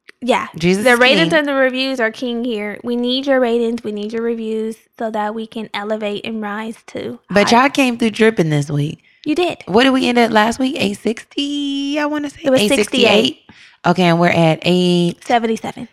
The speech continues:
Speaker 2: Eight seventy-seven. Okay, so eleven, just shy of our thirteen reviews per week-ish.
Speaker 1: And, you know, that was, um,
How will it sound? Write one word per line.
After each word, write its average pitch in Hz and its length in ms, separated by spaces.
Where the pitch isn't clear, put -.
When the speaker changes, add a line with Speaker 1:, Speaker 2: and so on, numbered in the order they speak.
Speaker 2:
Eight 202 200
seventy-seven. 180 600
Okay, 233 180
so 208 120
eleven, 151 400
just 202 200
shy 196 340
of 170 160
our 151 240
thirteen 156 540
reviews 151 560
per 165 220
week-ish. 147 760
Speaker 1:
And, 277 280
you 277 80
know, 277 240
that 277 240
was, 330 240
um, 240 800